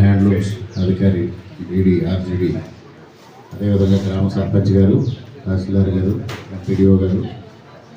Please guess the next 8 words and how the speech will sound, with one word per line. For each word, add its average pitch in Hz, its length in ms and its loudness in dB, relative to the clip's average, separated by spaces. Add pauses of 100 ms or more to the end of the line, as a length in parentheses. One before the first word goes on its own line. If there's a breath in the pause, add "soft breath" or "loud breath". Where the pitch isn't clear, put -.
(500)
మండల 107 240 6 (200)
తెలుగు 107 260 6
రైతు 107 220 6
అధ్యక్షులు 101 420 4 (920)
గాసి 98 320 4 (100)
రామచంద్రరావు 95 600 4
గారు, 92 180 2 (1000)
పెద్దలు 95 320 4